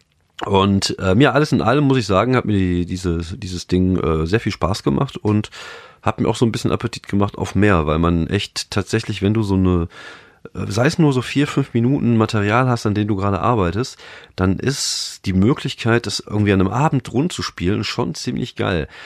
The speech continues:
Es ist, wie gesagt, anstrengend, also irgendwann stehst du auch da, erzählst und denkst dir, „Hab ich das nicht gerade schon erzählt?“ Du hast es ja auch schon <laughs> dreimal erzählt, aber du weißt nicht mehr, ob du's in dieser Location erzählt hast. Deswegen ist es echt, glaub ich,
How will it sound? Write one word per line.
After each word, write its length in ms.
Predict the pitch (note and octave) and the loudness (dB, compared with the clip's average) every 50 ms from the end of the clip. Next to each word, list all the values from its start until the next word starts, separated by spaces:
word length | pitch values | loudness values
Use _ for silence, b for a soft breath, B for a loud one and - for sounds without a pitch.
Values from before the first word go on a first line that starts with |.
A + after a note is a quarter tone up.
| B B B B | B B B B
Es 140 | - G#2+ - | -2 -2 -2
ist, 120 | C3 A#2+ - | -2 -4 -4
wie 60 | C3 | 0
gesagt, 240 | A#2 A#2+ G2+ - - | 2 2 2 2 0
anstrengend, 480 | G#2 A#2 B2+ - - D#3+ E3 F3+ - | -2 -2 -2 -2 -2 0 0 0 -2
also 180 | B2 A2 A#2 - | -2 -2 0 2
irgendwann 380 | G#2+ C#3+ D3 C#3+ C3 B2 A2 | 2 2 2 2 0 0 -2
stehst 320 | F#2+ - - C3 C3 - - | -4 -2 -2 -2 -2 -2 -2
du 80 | A2 | -4
auch 140 | - F#2 F2 | -4 -4 -4
da, 420 | - F#2 F2 F2+ G#2+ B2 B2+ - - _ _ | -2 0 2 2 2 2 0 -4 -8 _ _
erzählst 680 | - G#2+ - - - - C#3+ F3 G3+ A3 - - - - _ _ _ _ | -10 -10 -8 -6 -4 0 2 2 2 0 -4 -10 -12 -14 _ _ _ _
und 240 | _ A#2 A2+ G#2+ - | _ -8 -8 -2 0
denkst 260 | A#2 C3+ D#3+ F3+ - | 0 0 0 -2 -6
dir, 320 | - - D#3 D3+ D3+ D3+ C#3+ B B B B B B B B B | -4 0 2 2 2 2 0 B B B B B B B B B
„Hab 180 | - - - - | -10 -10 -8 -8
ich 100 | C3+ - | -8 -10
das 140 | - G3 - | -10 -8 -8
nicht 160 | F3 - - | -8 -8 -6
gerade 240 | E3+ F3 F3+ F3+ E3+ | -4 -4 -4 -2 -4
schon 160 | - E3+ D#3+ | -4 -4 -6
erzählt?“ 340 | D3 D#3 - - D#3+ D3 - | -6 -6 -6 -6 -6 -2 0
Du 60 | - | 0
hast 100 | - F3+ | 2 0
es 100 | G3 - | 0 0
ja 100 | C#3 G2+ | 0 0
auch 100 | F2+ E2+ | 0 0
schon 140 | - - G#2 | 0 0 -2
<laughs> 20 | |
dreimal 360 | F#2+ - - G#2+ G2 F#2 F2+ | 0 0 -2 0 0 0 0
erzählt, 460 | F#2+ F#2+ F#2 - - - F#2+ F#2 F2+ B B B B C3+ A#2 B | 0 -2 -2 -2 0 2 2 2 2 B B B B -12 -4 B
aber 140 | G#2 G#2+ | 0 2
du 100 | G#2+ G#2+ | 2 4
weißt 240 | F#2+ A#2 C#3 D3+ - | 4 4 4 4 2
nicht 160 | D#3+ C#3 - | 0 0 2
mehr, 140 | C3 C3 B2+ | 0 0 0
ob 100 | A#2 - | 0 -2
du's 220 | - C3 A#2+ - - | -6 -8 -8 -8 -8
in 220 | - - C3 B2+ | -6 -4 -4 -2
dieser 240 | A#2+ D3 D#3 C#3+ A#2+ | -2 0 2 2 2
Location 480 | A2+ G#2+ G#2+ - D3 D3+ E3 - - | 2 2 0 0 0 0 0 0 -2
erzählt 340 | F#2+ F#2 F2+ - - F#2+ F2 | -4 -4 -4 -2 -4 -2 -2
hast. 100 | F#2 F2+ | -2 -4
Deswegen 260 | G2 G2+ A2+ C#3 D3 | -4 -2 0 2 2
ist 60 | C#3 B2 | 2 0
es 140 | A#2 - - | -4 -8 -4
echt, 240 | - D3 D#3 - - | -2 -2 -2 -2 -2
glaub 240 | - B2 C3 C#3 A#2+ | 0 2 2 4 2
ich, 140 | B2 - | 2 0